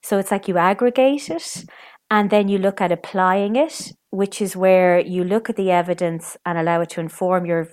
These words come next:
your final decision. And then you take that decision, and afterwards, the final step is assessing,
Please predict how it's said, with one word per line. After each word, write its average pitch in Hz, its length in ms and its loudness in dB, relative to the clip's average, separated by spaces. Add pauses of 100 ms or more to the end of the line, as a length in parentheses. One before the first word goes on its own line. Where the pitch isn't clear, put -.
your 175 120 -2
final 170 400 0
decision. 170 640 -4 (520)
And 180 120 -2
then 175 140 0
you 170 80 -4
take 277 400 4
that 185 160 -2
decision, 170 560 -4 (420)
and 190 240 2
afterwards, 202 720 2
the 180 60 -6
final 202 500 0
step 160 380 -4
is 160 140 -6
assessing, 156 680 -2